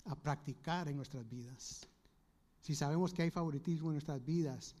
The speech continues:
tal vez no aquí en, aquí en la iglesia, pero tal vez en nuestro trabajo. Si preferimos a unas personas sobre otras personas y, y hacemos a un lado a una persona o hacemos al lado a otra persona,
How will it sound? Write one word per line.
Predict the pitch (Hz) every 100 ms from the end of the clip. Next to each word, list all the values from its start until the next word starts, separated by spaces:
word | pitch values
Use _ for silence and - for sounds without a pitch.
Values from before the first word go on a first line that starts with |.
| - -
tal | 147
vez | 151 165
no | 165
aquí | 170 170
en, | 165 165 170
aquí | 143 170
en | 160
la |
iglesia, | 147 160 147 151
pero | 151
tal | 135 135
vez | 151
en | 160
nuestro | 151 147 147
trabajo. | 139 131 160 156 127 123 - _ _ _ _ _ _ - _ - - - -
Si | -
preferimos | 156 147 143 160 170
a | 165
unas | 160 156
personas | 160 160 165
sobre | 160 147
otras | 147 160 147
personas | 147 - 170 160 131 - - - -
y, | 170 156 156
y | 165
hacemos | 139 160 165 160
a |
un | 160 160
lado | 160 165
a | 156
una | 160
persona | 156 131 170 165
o | 147
hacemos | 135 165 160
al | 151
lado | 151 156
a |
otra | 156 151
persona, | 147 - 180 180 131